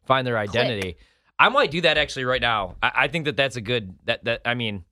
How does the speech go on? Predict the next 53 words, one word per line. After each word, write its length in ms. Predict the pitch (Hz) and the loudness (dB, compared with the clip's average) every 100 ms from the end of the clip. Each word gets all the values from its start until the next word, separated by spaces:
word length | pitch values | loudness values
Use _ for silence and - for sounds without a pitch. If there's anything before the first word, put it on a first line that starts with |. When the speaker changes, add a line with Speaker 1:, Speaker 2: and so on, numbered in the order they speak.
| _ _ | _ _
Speaker 1:
it's 140 | 107 | -14
probably 380 | - 139 135 127 | 0 0 2 -4
a 40 | 107 | -6
trap 380 | - 127 147 - | 0 2 2 0
there. 320 | 151 156 151 - | 0 0 -2 -6
Speaker 2:
It's 140 | 247 | -4
gonna 160 | 381 339 | -4 -4
be 100 | - | -2
Speaker 1:
But 40 | 277 | 0
Speaker 2:
even 100 | - | 2
Speaker 1:
if 60 | 156 | 2
I 60 | |
Speaker 2:
money, 180 | - - | 0 0
Speaker 1:
could 60 | 170 | 0
get 40 | |
the 60 | 131 | 0
Speaker 2:
but 60 | |
who 60 | 120 | 0
Speaker 1:
Raiders, 480 | 131 156 185 175 151 | 0 2 0 -2 0
Speaker 2:
cares? 40 | |
Speaker 1:
yeah, 180 | 208 143 | 2 2
if 100 | 117 | 0
I 80 | 151 | -4
c-, 80 | 135 | -2
uh, 80 | 147 | -2
yeah, 280 | 214 226 107 | 0 0 0
exactly. 360 | 113 165 170 | 0 -2 0
If 80 | 107 | -2
I 60 | 135 | -2
could 80 | 160 | -2
just 140 | 127 | -4
get 100 | - | -8
a 40 | |
guaranteed 480 | 110 139 143 135 135 | -2 -2 0 -2 -4
winner, 260 | 107 151 107 | -2 -2 -2
especially 420 | 104 135 - 117 | -4 -6 -4 -4
after 240 | 113 110 | -4 -4
tonight, 400 | 95 98 127 107 - _ _ | -12 -4 -2 -2 -8 _ _
I'll 120 | - 131 | -2 0
take 280 | 127 147 | 0 0
it. 160 | 175 - | -2 -2
And 80 | 113 | -2
if 100 | 113 | 2
I 120 | 147 | 2
could 80 | 156 | 2
Speaker 2:
Especially 180 | 131 - | 0 0
Speaker 1:
get 80 | - | 0
the 60 | |
Speaker 2:
after 40 | 117 | 2
Speaker 1:
Raiders 360 | 131 185 156 | 2 2 0
Speaker 2:
tonight. 180 | 233 269 | 2 2
Speaker 1:
plus 200 | 247 156 | 2 0
ten 440 | - - 160 147 | -2 0 0 0